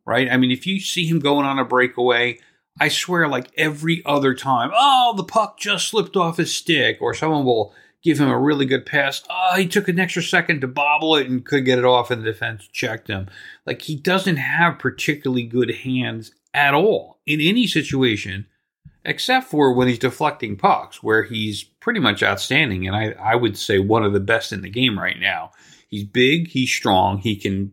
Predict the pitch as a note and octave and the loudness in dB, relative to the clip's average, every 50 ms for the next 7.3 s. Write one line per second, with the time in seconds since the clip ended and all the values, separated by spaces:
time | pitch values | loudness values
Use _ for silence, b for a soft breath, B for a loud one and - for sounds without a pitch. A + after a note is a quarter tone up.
0 | _ _ - G2 F#2+ - - - C#3+ C#3+ - - C3+ - - - E3 D3 - C#3+ | _ _ -12 -12 -10 -10 -6 -4 -4 -2 -2 -4 -6 -4 -2 0 0 2 2 2
1 | A#2+ A2+ A2 A2+ A2+ A2 G#2+ - G#2 G2+ G2+ G2+ G2+ G2 F#2+ F2+ F2 F2+ F#2+ G#2 | 2 4 4 4 4 2 2 -2 -6 -6 -6 -4 -4 -4 -4 -4 -6 -8 -10 -12
2 | - - A2 F#2+ F2 F#2+ - G#2 G#2 A2+ C3 - - - - - A2+ - - - | -10 -10 -10 -10 -8 -8 -6 -2 0 2 0 0 -2 -6 -10 -10 -8 -6 -2 2
3 | B2+ A#2+ A#2 G#2+ G2+ G#2 G#2 G2 G2+ G2+ F#2+ F#2+ F#2 F#2+ G#2 G#2 B B B B | 2 2 2 0 -2 -2 0 0 2 2 2 0 -2 -4 -6 -6 B B B B
4 | B B _ - - - B2+ B2+ B2+ B2 A#2 A#2 G#2+ G2 F#2+ G2 - C3+ C3 C3 | B B _ -20 -6 0 2 2 4 4 4 2 2 0 0 0 0 2 2 4
5 | C#3 C3+ C3+ - C#3 B2+ B2 A#2+ B2 B2 A#2+ - G2+ G2 G2+ G#2+ A2 A2+ A2+ G#2+ | 4 2 2 2 2 4 4 4 4 2 0 -2 -4 -4 -4 -4 -4 -4 -4 -2
6 | - A2 G2+ - G#2+ G2+ G2 G2+ G2+ - G2+ F#2+ G2 G2 G2+ G2 G2 G2+ G#2 G#2+ | -2 -4 -2 0 0 2 2 0 -2 -6 -10 -12 -8 -4 -2 -2 -2 -2 -6 -10
7 | F#2+ F2+ F2+ F#2+ - B | -12 -12 -12 -14 -16 B